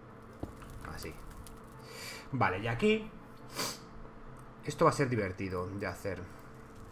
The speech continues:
Vamos a ver. Así.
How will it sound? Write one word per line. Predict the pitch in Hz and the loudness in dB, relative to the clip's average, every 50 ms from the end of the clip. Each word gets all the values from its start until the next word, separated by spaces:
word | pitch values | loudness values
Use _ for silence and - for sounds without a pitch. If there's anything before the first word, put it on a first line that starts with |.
| - - - - - - - - - - - - - - - - - - - - - - - - - - - - - - - - - - - - - - - - - - - - - - - - - - - - - 143 | -12 -12 -12 -12 -14 -12 -12 -12 -12 -12 -12 -12 -10 -10 -10 -10 -10 -10 -10 -10 -10 -10 -10 -10 -10 -10 -10 -10 -10 -10 -8 -6 -6 -6 -6 -8 -10 -10 -10 -10 -10 -10 -12 -12 -12 -12 -10 -10 -10 -12 -12 -8 -4 0
Vamos | 131 120 123 107 92 87 - | 4 6 6 6 4 2 -2
a | 92 | -4
ver. | 87 82 85 82 - - - - - - - - - - - - - - - - - - - - - - - - - - - - - - - - - - - - - - - - - - - - - | -4 -4 -4 -6 -8 -10 -12 -12 -14 -14 -14 -12 -10 -10 -10 -10 -10 -12 -14 -14 -14 -14 -14 -14 -14 -14 -14 -14 -14 -14 -14 -14 -12 -12 -12 -12 -12 -12 -12 -12 -12 -12 -12 -12 -12 -12 -12 -8 -6
Así. | 117 107 101 - - 139 147 156 160 156 | -4 -4 -4 -4 0 2 2 2 2 0